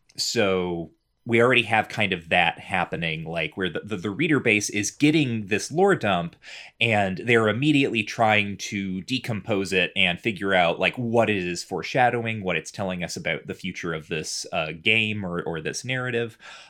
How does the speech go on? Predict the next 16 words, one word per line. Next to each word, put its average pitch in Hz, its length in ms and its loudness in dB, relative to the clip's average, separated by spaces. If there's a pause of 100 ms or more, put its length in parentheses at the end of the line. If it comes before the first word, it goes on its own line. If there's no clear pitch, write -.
(100)
Uh, 82 300 0 (1800)
I 127 100 4
would, 120 180 0 (120)
it's, 120 160 -2
it's 131 160 -2
safe 151 220 4
to 127 60 -6
say 104 200 2
that, 90 160 -2
like, 87 320 -4
you 107 100 -4
know, 78 140 -2 (120)
people, - 420 -2
people 110 340 -4
like 85 340 -2
this. - 480 -8